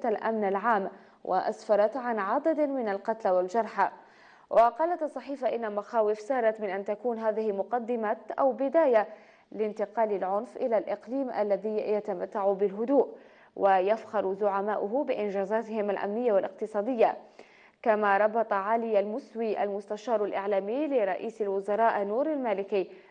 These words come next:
بين الحادث والأزمة السورية، ولم يستبعد أن تكون جبهة النصر وراءه، مذكرا بالمعارك بين الأكراد السوريين والجبهة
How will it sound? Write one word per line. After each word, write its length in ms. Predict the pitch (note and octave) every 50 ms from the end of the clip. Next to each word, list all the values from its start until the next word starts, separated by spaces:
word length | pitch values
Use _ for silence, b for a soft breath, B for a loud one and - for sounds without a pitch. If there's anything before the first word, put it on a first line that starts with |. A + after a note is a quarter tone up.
| B -
بين 240 | G3+ G3 F3 E3 F3
الحادث 520 | F#3+ - - A#3+ A#3 G#3+ G3+ G3+ G3 G3+
والأزمة 360 | G3 - - A#3+ G#3+ A3+ G#3
السورية، 540 | G3+ G#3 - G#3 G3+ A#3 A#3+ A#3 A#3 G3 F3 - B B B B B B
ولم 320 | G3 G#3 G#3 G3 F3 - -
يستبعد 560 | G#3+ - - - A3 F#3+ F#3+ G3 G#3 G3 G3+
أن 120 | F#3+ F#3
تكون 400 | - G3+ G3 - A#3+ A3+ G3+ F#3+
جبهة 400 | F#3+ G3 A3 G#3+ B3+ C4+ D4 D4 D#4
النصر 540 | D#4 C#4 B3+ A3 G#3 G#3+ - G#3 G3+ G3 F#3 - B B B B B
وراءه، 680 | E3 F#3+ G3+ G#3 A#3 A#3 - - G#3 G3 G3+ G3+ F#3 - B B B B B
مذكرا 500 | F#3 G3 G3+ A3 A3 - A#3+ G3+ G3+ G3
بالمعارك 680 | G3+ G3 G3+ G3+ G3 F#3+ F3+ F#3+ G#3+ G#3+ G#3 G3+ G3
بين 180 | G#3 G#3+ G#3 G3+
الأكراد 480 | F#3+ D3 F3 G3 - A3 G#3+ G3+ F#3+
السوريين 640 | G3 G3 G3 - G3+ F#3+ G3+ G#3 A#3 C4+ D4 D4 D4
والجبهة 720 | - - G#3+ G#3 G3 G3+ F#3+ - B3+ G#3 G#3 A3 G3+ G3+